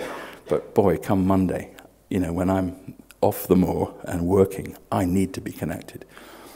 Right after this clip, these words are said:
And every place that people go, they have that expectation. And it's not just the access technologies, you know, the prox-, proximity technologies, the, the, the, the,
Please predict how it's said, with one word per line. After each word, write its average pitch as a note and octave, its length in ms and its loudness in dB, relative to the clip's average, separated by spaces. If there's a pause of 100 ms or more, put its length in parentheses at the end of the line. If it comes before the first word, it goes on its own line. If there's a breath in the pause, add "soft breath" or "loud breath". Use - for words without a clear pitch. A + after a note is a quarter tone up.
(140)
And G#2 100 0
every A2 220 6
place G2+ 340 4
that F2+ 120 -10
people E2+ 260 -6
go, E2 180 -2
they F2+ 200 -2
have F#2 140 -2
that E2+ 100 0
expectation. - 680 -4 (420 loud breath)
And A#2 100 6
it's - 160 0
not D3 240 6
just - 320 2
the - 100 -2
access - 460 2
technologies, F#2 800 -2 (440 loud breath)
you F#2 80 0
know, E2 80 2
the D#2+ 100 -2
prox-, - 420 0 (220)
proximity A2+ 760 4 (140)
technologies, F2 760 0
the, - 220 -2 (500 loud breath)
the, E2+ 300 -2 (240)
the, - 180 -2 (100)
the, F2 240 0